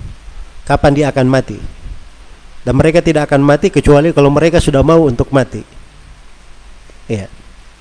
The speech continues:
Jelas, ya? Baik. Dan itu ada di buku-buku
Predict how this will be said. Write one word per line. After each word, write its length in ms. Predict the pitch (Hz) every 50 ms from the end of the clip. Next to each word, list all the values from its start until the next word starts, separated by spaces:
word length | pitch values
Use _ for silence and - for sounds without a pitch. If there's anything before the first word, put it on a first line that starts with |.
| - - - - - - - - - - - - - - - - - - - - -
Jelas, 240 | 139 139 135 117 139
ya? 160 | 151 196 285 - - - - - - - - - - - - - - - - - - - - - - - - - - - - - -
Baik. 240 | 139 127 117 101 - - - - - - - - - - - -
Dan 40 | 135 151
itu 80 | -
ada 180 | 202 226 220 208 170
di 80 | 151 135
buku-buku 720 | 143 139 - - 139 139 139 - 202 220 247 104 76 117